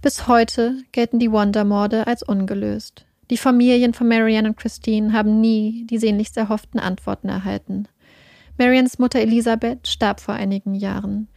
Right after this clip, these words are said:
Ihr letzter Wunsch, ein Warum, eine Erklärung zu erhalten, hat sich nie erfüllt. Marians Geschwister hoffen bis heute auf eine Antwort. Stell dir vor, du stehst in den Dünen, ganz allein.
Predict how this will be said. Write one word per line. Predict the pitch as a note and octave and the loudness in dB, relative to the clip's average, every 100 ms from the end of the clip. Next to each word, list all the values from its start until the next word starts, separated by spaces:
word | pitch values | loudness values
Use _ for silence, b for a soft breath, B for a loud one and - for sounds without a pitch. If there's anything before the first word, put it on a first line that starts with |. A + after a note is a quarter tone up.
| _ | _
Ihr | B3+ | 2
letzter | B3 A#3 - A#3+ | 2 2 0 0
Wunsch, | A3+ G#3+ G#3+ A#3 - - - | 2 2 0 0 0 -2 0
ein | A#3+ | 2
Warum, | B3 A3+ B3 A3+ A3 A#3+ | 4 4 4 4 0 -2
eine | A#3 G#3+ | 0 0
Erklärung | G#3+ - A3+ A3 | 0 0 2 0
zu | - | 0
erhalten, | G#3 G#3+ G#3 G#3 A3+ A#3+ - - | -2 0 -2 -2 -2 -4 -6 -10
hat | A#3 | -6
sich | A#3+ - | -6 -2
nie | A#3 | -2
erfüllt. | A#3 A#3+ - - - - - _ _ _ b b b b b | -2 -6 -8 -8 -6 -10 -18 _ _ _ b b b b b
Marians | B3 B3 B3 A#3+ | 4 6 4 2
Geschwister | B3 - A#3 A#3 - B3 | -2 -2 -2 -2 -2 -2
hoffen | B3 - A#3 | -2 0 -2
bis | - - | -2 0
heute | G#3 G3+ - A3 | 2 2 0 -2
auf | A3+ | 0
eine | A#3+ A#3 A3+ | 0 0 0
Antwort. | F#3+ F#3 - - A3+ - _ _ - - - - - - _ _ _ b b b b b | -2 -4 -8 -8 -8 -12 _ _ -20 -20 -20 -20 -20 -20 _ _ _ b b b b b
Stell | - - | -2 2
dir | B3+ C4 | 2 2
vor, | - A#3 A3 A#3+ C4 - - - | 0 2 4 2 -2 -6 -20 -14
du | B3 | -8
stehst | - B3+ - | -2 -2 0
in | B3+ | 2
den | B3+ A3+ | 2 2
Dünen, | G3 F#3+ F#3+ G#3 - - - - - | 0 0 -2 -4 -8 -20 -20 -20 -8
ganz | A#3+ A3+ | -4 0
allein. | A3+ G#3 F#3 F#3 F#3 | 0 2 0 0 -2